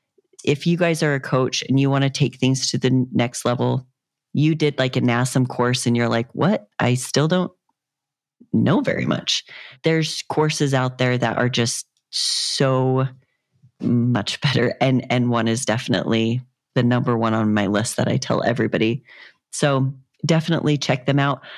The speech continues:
Another thing too, whenever women are like, "Hey, do you have programs for men?" I say no, only because I don't program a ton of chest work. And most men are like,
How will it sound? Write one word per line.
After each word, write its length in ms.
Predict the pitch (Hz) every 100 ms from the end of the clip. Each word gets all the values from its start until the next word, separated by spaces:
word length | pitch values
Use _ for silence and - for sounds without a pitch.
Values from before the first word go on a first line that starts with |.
| -
Another 360 | 165 170 180 208
thing 240 | 208 175
too, 220 | 160 190 196
whenever 560 | 165 160 170 170 165
women 340 | - 165 165 156
are 120 | 151
like, 320 | 147 143 - -
"Hey, 280 | 180 196 160
do 120 | 175
you 80 | 180
have 300 | 170 160 -
programs 640 | 185 175 165 156 147 -
for 200 | - 143
men?" 640 | 143 156 214 156 135 190 247 _ - -
I 140 | 175
say 360 | 185 - 240 254
no, 560 | 208 190 190 151 170 -
only 260 | 180 190
because 500 | 180 165 196 160 156 -
I 80 | 165
don't 220 | 175 151
program 360 | - 180 175 160
a 40 |
ton 180 | 156 156
of 80 | 139
chest 340 | - 196 -
work. 200 | 143 139
And 100 | 151
most 280 | 151 156 151
men 200 | 151 156
are 120 | 143
like, 340 | 131 127 -